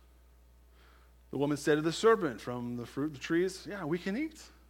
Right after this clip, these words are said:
No, we can. But from the fruit of the tree in the middle of the garden, right, she changes that a little bit. God has said, "You shall not eat from it or touch it, or you will die."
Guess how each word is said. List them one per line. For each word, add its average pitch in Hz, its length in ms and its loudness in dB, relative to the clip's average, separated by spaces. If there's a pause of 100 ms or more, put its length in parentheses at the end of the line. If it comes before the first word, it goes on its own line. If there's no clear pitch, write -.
(1040)
No, 220 100 -8
we 196 100 -4
can. 240 500 -6 (680)
But 185 460 10 (160)
from 147 160 -2
the 143 80 -2
fruit 165 320 4
of 156 60 2
the 147 80 0
tree 156 220 2
in 139 80 2
the 127 80 -2
middle 185 320 8
of 143 120 4
the 120 80 -6
garden, 110 420 -8 (1160)
right, - 160 -16
she 127 140 -10
changes 123 540 -8
that 120 240 -2
a 120 40 -2
little 120 240 -4
bit. 180 280 -2 (580)
God 120 160 -4
has 127 100 -4
said, 156 280 4
"You 147 140 2
shall 139 180 -2
not 131 200 -2
eat 135 120 -2
from 131 220 -6
it 127 100 -6
or 101 120 -10
touch - 320 -6
it, 123 80 -8
or 104 120 -8
you 117 140 -8
will 110 140 -10
die." 117 480 0